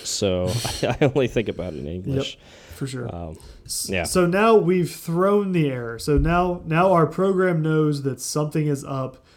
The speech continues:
Speaker 2: How do we handle the error? That becomes the, the next question.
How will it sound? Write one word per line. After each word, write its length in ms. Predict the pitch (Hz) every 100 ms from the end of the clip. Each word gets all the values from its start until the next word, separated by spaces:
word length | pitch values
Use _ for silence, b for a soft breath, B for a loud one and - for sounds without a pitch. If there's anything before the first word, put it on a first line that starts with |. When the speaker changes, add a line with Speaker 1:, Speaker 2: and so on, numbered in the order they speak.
| b _
Speaker 2:
How 300 | - 160 170
do 160 | 170
we 220 | 151 147 135
handle 420 | 151 151 135 120
the 180 | 120 120
error? 300 | 120 127 -
That 200 | 139 147
becomes 340 | 151 151 135 120
the, 200 | 120 113
the 200 | 143 139
next 260 | 135 113 -
question. 500 | - 120 - 165 -